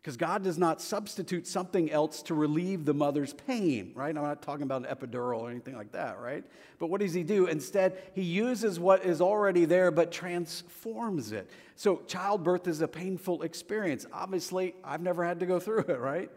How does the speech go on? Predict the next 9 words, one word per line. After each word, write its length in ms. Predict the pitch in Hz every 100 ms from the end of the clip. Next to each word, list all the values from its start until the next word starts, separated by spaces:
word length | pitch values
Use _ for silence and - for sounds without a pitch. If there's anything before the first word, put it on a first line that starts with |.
| - - _ _ _ _ _ _ _
But 100 | 139
I've 140 | 156 151
sat 340 | - 196 196
as 220 | 170 156
an 120 | 160
observer 680 | 160 139 147 202 190 143 101 - - -
three 180 | 160 214
times, 680 | 202 190 190 143 101 - -
squeamishly, 840 | - - 185 214 190 - 156 120